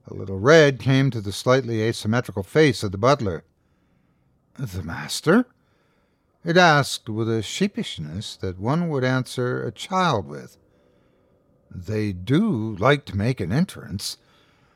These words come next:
Your part of this elaborate display is to be seated when they make their entrance. "They?"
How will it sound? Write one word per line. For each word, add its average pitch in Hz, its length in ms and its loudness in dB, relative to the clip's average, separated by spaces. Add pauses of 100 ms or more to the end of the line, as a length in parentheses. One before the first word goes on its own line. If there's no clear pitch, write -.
(220)
Your 147 160 8
part 170 340 4
of 139 160 4
this 131 280 2
elaborate 131 480 4
display 170 480 2
is 113 140 0
to - 100 -12
be 104 80 -4
seated 190 580 -4 (380)
when 180 140 2
they 170 100 10
make 160 180 6
their 156 160 4
entrance. - 680 -2 (800)
"They?" 92 840 0